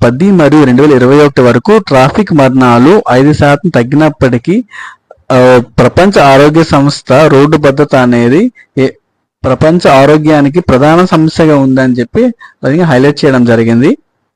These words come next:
So మనకి వరల్డ్ హెల్త్ ఆర్గనైజేషన్ నివేదిక ప్రకారం పాదచారులు మరియు సైక్లిస్టులు మరియు మైక్రో మొబిలిటీ పరికరాల వినియోగాలు సహా హాని కలిగించే రహదారి వినియోగదారులు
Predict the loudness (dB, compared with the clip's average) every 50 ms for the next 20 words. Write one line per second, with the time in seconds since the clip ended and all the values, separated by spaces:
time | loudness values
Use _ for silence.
0 | _ _ _ _ _ _ _ _ _ _ _ -20 -20 -20 -20 -20 -14 -10 -4 0
1 | 0 2 2 2 2 0 0 0 -2 -2 0 0 2 2 2 2 2 2 0 -2
2 | -4 -6 _ _ _ -20 _ _ -8 -4 -4 -4 -2 0 0 0 0 0 -2 -2
3 | -2 -2 -2 0 0 0 0 -2 -2 -2 -2 -2 -2 -2 -2 -2 -2 0 0 0
4 | 2 2 0 0 0 0 0 2 2 2 2 2 0 0 0 0 0 0 0 -2
5 | -4 -8 -18 -20 -20 -16 -8 -2 0 0 0 0 0 0 -2 -2 -2 -2 -2 0
6 | 0 2 2 2 2 2 2 0 0 -2 -2 0 0 0 2 2 2 0 0 0
7 | 0 0 0 0 0 0 0 0 0 0 2 2 2 2 2 2 2 2 0 0
8 | 0 -2 -2 0 -2 -2 -2 -2 -2 -2 -2 -2 0 -2 -2 -4 -2 -2 -2 -2
9 | -2 -2 0 0 0 0 2 0 0 0 2 0 0 0 0 0 0 0 0 0
10 | -2